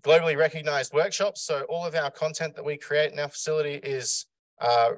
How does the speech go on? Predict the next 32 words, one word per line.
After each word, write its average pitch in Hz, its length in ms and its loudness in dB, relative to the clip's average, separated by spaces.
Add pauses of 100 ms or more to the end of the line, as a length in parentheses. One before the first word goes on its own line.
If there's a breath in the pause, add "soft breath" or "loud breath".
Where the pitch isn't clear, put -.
(100)
recommended 143 500 2
and 127 100 -6
endorsed 123 460 0
by - 160 4
Global 135 380 -4
Bioimaging. 147 640 0 (800 soft breath)
And 180 400 4
I 165 100 6
get 170 180 0
to 165 100 -2
work 165 220 2 (100)
w-, 160 200 0
on 147 260 -2
really 190 280 0
amazing 147 480 -2
and 123 100 -8
fun 147 400 0
collaborative 123 480 -4
projects 120 500 0
all 117 200 0
around, 110 380 -2 (360)
uh, 101 220 0
I 127 180 2
M 120 80 -4
B 139 260 -2
and 156 220 2
U 135 160 -4
Q. 139 360 -6
So - 180 -2
these 165 240 0
are 151 100 4
some 139 240 0